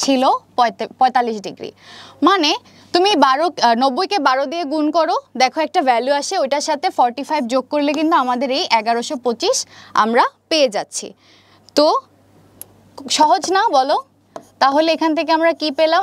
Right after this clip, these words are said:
আচ্ছা, আমি কেন বললাম ninety degree দ্বারা ভাগ করতে? আমি একটা সূত্র বলেছিলাম না একটু আগে, যে বেজোড় সংখ্যক নাইন-, যদি ninety degree বা pi by two থাকে, তাহলে আমাদের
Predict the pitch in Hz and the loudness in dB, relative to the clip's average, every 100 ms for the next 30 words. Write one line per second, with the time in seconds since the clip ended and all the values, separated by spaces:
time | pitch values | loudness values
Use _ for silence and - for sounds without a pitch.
0 | 226 226 - 175 - 262 339 - 339 381 | 0 -2 -4 -8 -2 -2 -2 -2 -2 0
1 | 415 370 339 359 339 269 311 285 269 330 | 0 0 0 -2 -2 -2 -4 -4 -4 -2
2 | 302 311 247 233 - 277 - 277 - - | 0 0 0 -4 -2 -4 0 -2 -2 -8
3 | - 254 311 339 415 339 285 403 381 381 | -4 0 0 0 0 0 0 0 0 0
4 | 370 359 370 381 359 294 359 311 262 359 | -2 -2 -2 0 -2 0 0 0 0 -6
5 | - - - - 302 226 285 302 403 440 | -8 -20 -18 -2 0 2 0 2 0 -2
6 | 415 403 - 440 - 285 269 - - 208 | -2 -2 0 -2 0 -4 -4 -6 -6 0
7 | 269 285 277 269 302 285 262 294 269 247 | 0 0 -2 -2 -4 -4 -2 -2 2 2
8 | 233 226 _ _ 277 277 302 311 339 349 | 2 -2 _ _ 0 0 -2 -4 -4 -6
9 | 277 247 220 320 453 262 269 285 302 269 | -4 -4 -2 -4 0 -2 -2 -2 -2 -2
10 | 247 262 254 | -2 -2 2